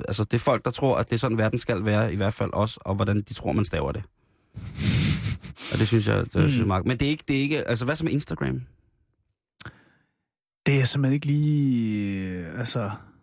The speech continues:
Speaker 2: kommet til. <laughs>
Speaker 1: Men du er ikke i gang med at melde dig ud af den sociale
Speaker 2: Nej, nej, nej.
Speaker 1: medieverden, for sådan
Speaker 2: Nej.
Speaker 1: at blive mere mystisk og
Speaker 2: Øh,
Speaker 1: Simon
Speaker 2: nej,
Speaker 1: Kvam?
Speaker 2: nej, nej, nej.
Speaker 1: Sådan
Speaker 2: Bestemt ikke.
Speaker 1: Måske
Speaker 2: Altså, jeg,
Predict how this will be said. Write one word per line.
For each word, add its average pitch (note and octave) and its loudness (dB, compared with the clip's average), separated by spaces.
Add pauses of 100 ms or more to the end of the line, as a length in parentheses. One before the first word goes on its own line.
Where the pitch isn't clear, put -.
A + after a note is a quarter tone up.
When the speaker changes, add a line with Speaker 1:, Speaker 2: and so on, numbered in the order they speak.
(520)
Speaker 2:
kommet C3 0
til. D#3 2 (320)
<laughs> - -10
Speaker 1:
Men G#2 2
du A#2 4
er A2+ 6
ikke A#2+ 4
i D3 0
gang C3+ 0
med C#3+ 2
at C3+ 2
melde A#2+ 2
dig A#2 -2
ud C3+ 0
af G#2+ -2
den A#2 -6
sociale A2+ -2
Speaker 2:
Nej, A#2 4
nej, - 2
nej. - 2 (200)
Speaker 1:
medieverden, A2+ 0
for - -4
sådan - 0
Speaker 2:
Nej. A#2 0
Speaker 1:
at G#2 -6
blive A#2 0
mere B2 0
mystisk C3 -4
og A2+ -2
Speaker 2:
Øh, D#3 0
Speaker 1:
Simon C#3 0
Speaker 2:
nej, D#3+ 2
Speaker 1:
Kvam? F3+ 0
Speaker 2:
nej, E3+ 0
nej, E3 0
nej. D3 -2
Speaker 1:
Sådan C#3+ -10
Speaker 2:
Bestemt F3 -2
ikke. D3+ -2
Speaker 1:
Måske B2 2 (160)
Speaker 2:
Altså, - 2 (120)
jeg, C3 -4